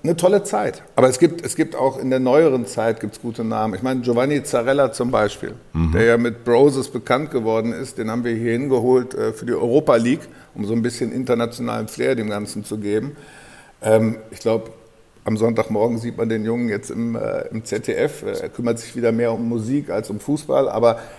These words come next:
Speaker 1: ein toller Mensch. Und der kam auch wieder in Anführungsstrichen durch diese Spirale Sport eins, äh, respektive Alt D S F, kam der wieder im Prinzip nach vorne. Und das sind alles Namen, glaub ich, die gerne zurückgucken. Anthony Baffo war übrigens auch ein Fußballspieler.
Speaker 2: Ja.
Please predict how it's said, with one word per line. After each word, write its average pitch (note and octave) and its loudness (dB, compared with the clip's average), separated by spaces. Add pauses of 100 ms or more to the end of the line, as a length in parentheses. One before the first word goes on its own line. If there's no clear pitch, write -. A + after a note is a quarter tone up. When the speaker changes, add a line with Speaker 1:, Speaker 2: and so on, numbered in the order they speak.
(200)
Speaker 1:
ein A2 -8
toller B2+ 4
Mensch. C#3+ 0
Und A2+ -6
der B2 4
kam C#3+ -2
auch D3 -2
wieder D3+ 2
in C3+ -4
Anführungsstrichen C#3+ -6
durch B2+ -8
diese C3 -6
Spirale B2 2
Sport C3 -2
eins, C#3 -4
äh, - -6
respektive B2+ -6
Alt A2+ -4
D A#2+ -4
S A#2+ -4
F, E2 -4 (400)
kam B2+ -4
der C#3+ 6
wieder D3 4
im C#3 -4
Prinzip D3 -6
nach - -6
vorne. A#3 -4
Und A2 -10
das - 0
sind C#3+ -4
alles C#3 4
Namen, C3+ 2
glaub D3 6
ich, D3+ -6
die C3+ -6
gerne B2 4
zurückgucken. D3+ -4
Anthony C3 -2
Baffo A#2+ 2
war G#2 -2
übrigens A2+ -2
auch A#2 2
ein A#2+ -6
Fußballspieler. B2 -2
Speaker 2:
Ja. F#2 2